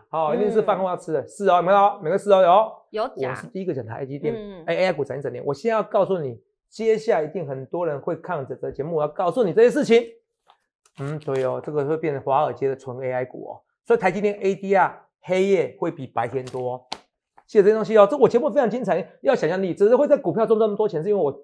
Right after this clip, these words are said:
Speaker 1: 我很有想象力，
Speaker 2: 嗯，嗯。
Speaker 1: 我不去设限我的人生。所以你前面一阵子会说，“啊，泽泽，你当初说两万点不会这么快。”可是我在还没有两万点的时候，我就改-，改变想法啦。
Speaker 2: 嗯，嗯，嗯。
Speaker 1: 我告诉你，这个很恐怖，
Speaker 2: 嗯。
Speaker 1: 好不好？那这个如果真的涨上去的话，你不要去预测，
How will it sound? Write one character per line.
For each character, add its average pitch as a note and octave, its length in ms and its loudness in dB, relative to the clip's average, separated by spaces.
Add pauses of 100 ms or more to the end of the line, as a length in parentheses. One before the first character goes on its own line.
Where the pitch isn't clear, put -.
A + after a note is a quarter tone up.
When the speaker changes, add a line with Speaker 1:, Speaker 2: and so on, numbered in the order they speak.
Speaker 1:
我 D#3 180 -2
很 F3+ 60 -2
有 D#3 80 -4
想 C3+ 140 -10
象 C3 160 -12
力， C3 160 -10
Speaker 2:
嗯， C4+ 260 -10
嗯。 C4 100 -12
Speaker 1:
我 D#3 100 4
不 G3+ 120 0
去 A#3+ 100 -4
设 G#3+ 200 0
限 G3+ 160 0
我 C3+ 180 -4
的 C3+ 80 -6
人 C3 80 -8
生。 D#3 160 -2
所 D#4 120 0
以 D4+ 40 0
你 A#3+ 100 -2
前 A3 120 -2
面 B3+ 120 2
一 A#3+ 180 -8
阵 A3+ 140 -2
子 E3 60 -6
会 F#3+ 80 0
说 G#3+ 260 -2 (280)
，“啊， F#3+ 100 2
泽 G#3+ 100 0
泽， G#3+ 140 2
你 G#3 80 0
当 C4+ 140 0
初 C4+ 80 -2
说 C4 100 2
两 G3 140 4
万 A#3 120 2
点 A#3+ 140 2
不 - 200 0
会 G#3+ 60 8
这 G#3 80 2
么 G3+ 100 2
快。” G3 300 2 (300)
可 F#3+ 80 -2
是 C4 80 2
我 A3+ 100 8
在 F3+ 120 4
还 A3 80 2
没 A3 60 0
有 A3+ 40 2
两 G3 140 4
万 G#3 80 2
点 F3 100 4
的 D#3 80 -2
时 D#3 60 0
候， G3 60 2
我 D#3 60 4
就 F3+ 80 0
改-， - 240 -6
改 D3+ 120 -2
变 F3+ 160 0
想 D3+ 120 0
法 D#3 120 4
啦。 C3 260 4
Speaker 2:
嗯， D4 40 -12
嗯， C#4+ 340 -14
嗯。 C#4 100 -20
Speaker 1:
我 C4+ 140 2
告 A#3+ 120 4
诉 G#3 100 2
你， F3+ 100 -2
这 G#3 80 0
个 F3+ 60 0
很 F3+ 100 -4
恐 C3 200 -4
怖， C3+ 320 -4
Speaker 2:
嗯。 C4 220 -12
Speaker 1:
好 C#3+ 100 0
不 D#3+ 80 2
好？ D#3 340 4
那 D4 120 10
这 - 140 4
个 C4 120 8
如 B3+ 120 4
果 B3+ 100 8
真 C#4 100 2
的 A#3+ 80 0
涨 F#3+ 120 4
上 G#3+ 80 2
去 A#3+ 80 0
的 G#3 80 2
话， G#3+ 160 4
你 F#3 120 -2
不 F#3 120 -2
要 A#3+ 100 6
去 A#3+ 120 -4
预 A3+ 200 -6
测， E3+ 320 -2